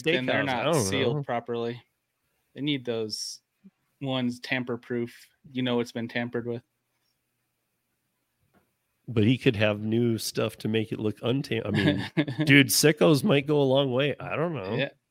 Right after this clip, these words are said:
Speaker 2: Um, but I wanna, but I wanna interject this part today because Kim was texting me today, and this is a pretty random, I mean, this is probably the most random day I've, I've known Kim to have. Is this,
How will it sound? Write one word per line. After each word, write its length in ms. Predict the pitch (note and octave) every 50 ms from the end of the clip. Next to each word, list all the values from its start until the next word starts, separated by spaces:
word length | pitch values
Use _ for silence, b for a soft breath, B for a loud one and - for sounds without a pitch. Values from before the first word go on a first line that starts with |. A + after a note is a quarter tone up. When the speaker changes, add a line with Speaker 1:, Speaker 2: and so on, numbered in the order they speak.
| _ _ _ _ _ _ _ _ _ _ - A#2+ - _ _ _ _ _ -
Speaker 2:
Um, 460 | C3 B2 B2 A#2+ A2+ G#2 G2+ G2+ - - _ _ _ _ _ _ _ _ _ _ _
but 180 | D#3+ D#3+ E3 D#3+ -
I 80 | D#3+ F3
wanna, 380 | F#3 G3 A3 A#3 A3+ G3+ F3 D3
but 240 | C3 C3 D3 D3+ -
I 40 | D3
wanna 200 | E3 G#3 A3+ A3
interject 520 | G#3+ G3 F3+ F3 D3 A#2+ C3+ C#3+ C#3 - -
this 160 | C#3+ D3 -
part 300 | - - D3 B2+ B2 -
today 240 | - C3 B2+ B2 A#2+
because 380 | A2+ A2 - - C3+ A#2+ - -
Kim 260 | - - F3+ A#3 B3
was 140 | B3 - -
texting 400 | - C#3 B2+ - - C#3 B2 A#2
me 100 | A2+ G2
today, 300 | - A#2 A2 G2+ G#2 G2+
and 120 | A2 B2+ E3+
this 200 | G3 - - E4+
is 80 | C4+ B3
a 60 | -
pretty 640 | - - - D#3 D#3 C#3+ C#3 C3 B2 B2 A#2+ G#2+ G#2 A2
random, 640 | A#2+ B2 G#2+ A2+ A#2+ C3 C3+ C3 A2+ A2 G2 F#2 -
I 60 | A#2+
mean, 180 | A#2+ C3 C3 C#3
this 140 | F#3 A3+ -
is 60 | -
probably 400 | - - F#3 F#3 D#3 D#3+ D3 C#3
the 100 | B2+ C3
most 280 | B2 C3 C3 A#2+ -
random 640 | A#2+ A#2 A#2+ A#2+ B2+ C#3 C#3 C#3 C3+ C3+ B2+ A#2+ A2+
day 460 | A2 A#2+ B2 B2 A#2+ A2 G#2+ G#2 G2+
I've, 180 | - A#2+ A#2 G#2+ - - - - - _ _ - A#2+
I've 220 | B2+ B2+ B2 A2+ A#2
known 380 | A#2+ C3 C3+ C#3+ C#3+ C3 B2 C3
Kim 220 | - D3 C#3 C3
to 100 | A#2+ A2
have. 420 | B2 C#3 G3 G#3 - - C#2+ - - - - _ _ _ _ _ _ _ _ _ -
Is 120 | A#2+ A#2
this, 220 | C3+ C#3+ - -